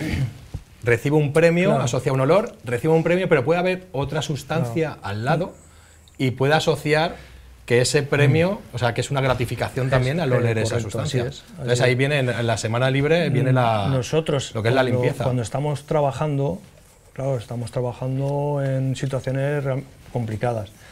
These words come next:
Speaker 2: Entonces no les podemos dedicar el cien por cien de atención al perro en el momento del marcaje, porque estamos pendientes de mil cosas. Entonces cuando él detecta una sustancia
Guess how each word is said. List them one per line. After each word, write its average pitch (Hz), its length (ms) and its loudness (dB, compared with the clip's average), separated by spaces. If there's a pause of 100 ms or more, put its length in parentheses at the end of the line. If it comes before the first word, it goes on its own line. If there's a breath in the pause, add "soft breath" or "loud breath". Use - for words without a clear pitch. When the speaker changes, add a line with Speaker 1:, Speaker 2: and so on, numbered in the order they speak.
(300 loud breath)
Speaker 2:
Entonces 135 380 0
no 147 300 2
les 165 200 6
podemos 147 600 0
dedicar 135 460 0
el 131 160 0
cien 131 240 0
por 127 120 -2
cien 131 220 0
de 127 60 0
atención 123 440 -2
al 127 140 -2
perro 147 480 0
en 147 100 0
el 139 80 0
momento 135 380 0
del 139 100 0
marcaje, 123 520 -4 (180)
porque 110 160 -4
estamos 117 320 -6
pendientes 123 440 -4
de 131 120 -2
mil 117 160 -6
cosas. 113 280 -6 (500 loud breath)
Entonces 139 220 -6
cuando 127 200 0
él 135 80 0
detecta 147 380 0
una 151 140 -2
sustancia 160 760 0